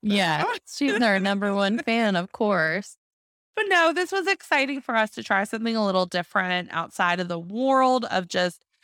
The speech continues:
Speaker 2: seltzers we can get at, um, Total Wine. You know
Speaker 1: Or
Speaker 2: what? We
Speaker 1: grocery
Speaker 2: might have
Speaker 1: store, yeah.
Speaker 2: coming soon. So keep listening and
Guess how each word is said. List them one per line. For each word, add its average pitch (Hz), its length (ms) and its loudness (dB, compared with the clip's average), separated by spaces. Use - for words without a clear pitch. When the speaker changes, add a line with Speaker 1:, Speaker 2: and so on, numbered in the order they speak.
Speaker 2:
seltzers 359 320 2
we 302 140 -2
can 302 220 0
get 240 260 0
at, 202 380 0
um, 180 480 -4
Total 190 360 0
Wine. 175 520 -2
You 320 200 0
know 349 100 2
Speaker 1:
Or 359 60 4
Speaker 2:
what? 392 100 4
We - 40 -6
Speaker 1:
grocery 190 120 -6
Speaker 2:
might - 20 -4
have 392 80 -8
Speaker 1:
store, 170 380 -4
yeah. 208 400 -2
Speaker 2:
coming 349 340 2
soon. 277 500 0
So 202 520 0
keep - 240 -6
listening 277 880 0
and 226 460 0